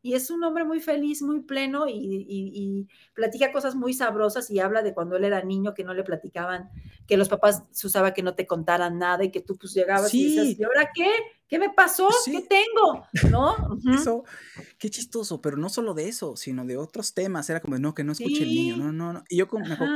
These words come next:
Speaker 2: con
Speaker 1: Ajá.
Speaker 2: Monse, todo le platicamos a Gabriel y si hay un problema, "Mira, papá y mamá", o sea, siempre estamos contando. Y antes era como que, "No, no,
Speaker 1: Ajá.
Speaker 2: que el niño no se entere".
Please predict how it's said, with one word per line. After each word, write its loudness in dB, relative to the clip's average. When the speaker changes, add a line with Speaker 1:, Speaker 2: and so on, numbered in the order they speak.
Speaker 2:
con 2
Speaker 1:
Ajá. -2
Speaker 2:
Monse, 0
todo 0
le 0
platicamos -8
a -6
Gabriel -2
y -8
si -6
hay -4
un -8
problema, -4
"Mira, -2
papá -6
y -4
mamá", -4
o -8
sea, -4
siempre -6
estamos -6
contando. -6
Y -2
antes -2
era 2
como -4
que, -6
"No, 0
no, -2
Speaker 1:
Ajá. -8
Speaker 2:
que -8
el -4
niño -4
no -6
se -8
entere". -8